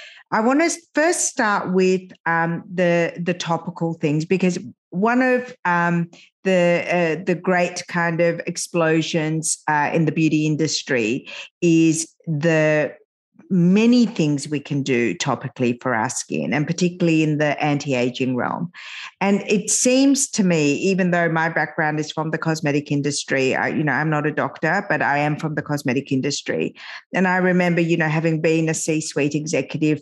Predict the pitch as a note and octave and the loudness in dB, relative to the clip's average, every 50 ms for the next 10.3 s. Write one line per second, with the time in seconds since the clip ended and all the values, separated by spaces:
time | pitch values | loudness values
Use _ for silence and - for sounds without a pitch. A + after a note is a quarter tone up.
0 | _ _ - D3 C#3+ C#3+ C#3+ C#3 C3+ D3 C#3+ - - - D3+ D3 D3 C#3 - _ | _ _ 0 2 4 4 4 4 2 0 -2 -4 -2 -2 0 0 0 -2 -4 _
1 | - - A#3 G#3 G3+ E3 D3 C#3+ C#3 C#3 D#3 C3+ - C#3+ C3 C3 C3+ C#3 C#3 - | -4 0 2 2 4 2 2 2 0 0 0 -2 0 0 0 0 0 -2 -2 -2
2 | D#3 D3 D3 C#3 B2+ B2+ C3+ - C3+ B2+ A2+ F#2+ E2+ E2+ F3 F3 - _ _ - | -2 -2 -2 -2 -2 -2 -4 -4 -4 -2 0 0 0 -2 -2 -6 -8 _ _ -20
3 | - - _ _ _ - F3 G3 A3 - - - A#3 A#3 - - - - - - | -20 -20 _ _ _ -8 -2 -2 0 0 0 -2 -2 -2 -2 -4 -4 -4 -2 2
4 | B3 B3 B3 B3 C4 C#4+ D#4 D4 D4+ D4+ C#4+ C#4+ C#4 C#4+ - A3+ G#3 G3+ G3 F#3+ | 2 4 4 4 4 2 2 2 2 2 0 0 0 0 -2 0 0 2 0 0
5 | F#3 F#3+ F3+ F3 F3 - - F3+ E3+ E3 D#3+ - F3 F3 - D#3+ E3 D3+ D3+ F#3 | 2 2 0 0 0 -2 -2 -2 -2 -2 -2 -4 -6 -4 -2 -2 -2 0 2 2
6 | F3+ F#3+ A3 - - A#3+ A#3+ A#3+ A#3 A#3 - A#3+ A3 A3+ A3 A3+ A3 G#3 F#3 G#3 | 2 4 2 0 0 2 2 2 2 2 0 0 0 0 0 -2 -4 -4 -2 -2
7 | A3 A3+ A#3+ C4+ D#4+ F4 - - - - - - - A3 G3+ G3+ G3+ G3+ G3+ - | 0 0 0 -2 -4 -6 -10 -16 -20 -18 -16 -8 -2 0 2 2 2 0 -2 -6
8 | - - A#3 A3+ A#3+ B3 C4 B3 C4 B3 A#3+ A#3+ - G3+ G3 F#3+ F#3 F#3 F3 E3 | -4 -2 0 2 2 2 2 2 2 0 0 0 -2 -2 0 0 0 0 0 -2
9 | E3+ - - - A3 A#3+ C4+ D4 C4 - - - - - - F#3 C#3+ - F3 E3+ | -2 -6 -10 -4 -2 0 0 0 0 -2 -4 -10 -12 -6 -6 -6 -4 -2 0 0
10 | D#3+ D#3+ D#3+ D#3+ - | 2 2 2 0 -2